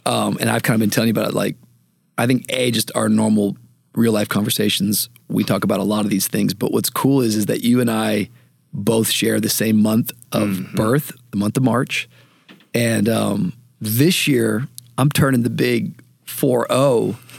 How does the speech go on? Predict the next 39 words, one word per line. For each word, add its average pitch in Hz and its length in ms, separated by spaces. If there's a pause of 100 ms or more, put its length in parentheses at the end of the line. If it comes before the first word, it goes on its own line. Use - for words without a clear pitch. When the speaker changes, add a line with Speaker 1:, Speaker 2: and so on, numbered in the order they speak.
(320)
Speaker 1:
but - 200
equally 214 460
as 160 100
important, 190 440
bro, 120 300 (200)
you - 100
turned 165 220
the 127 100
big 123 260 (760)
three 131 460
oh. 113 280
Speaker 2:
Yep. 113 220 (600)
Speaker 1:
That's 135 180
your 143 80
Jesus 143 380
year. 107 100
How 113 80
do 117 80
you 113 100
feel 110 120
Speaker 2:
Yeah. - 60
Speaker 1:
about 113 180
it? 113 100
Thirty. 127 400
Speaker 2:
No, 170 140
yeah, 135 260
we 120 140
both 131 240
talked 120 240
about 110 180
it, 110 40
I - 20
think, 107 180
last 107 400
year 120 60
at 98 60
the 110 80
Wilderness 104 500
Retreat. 95 420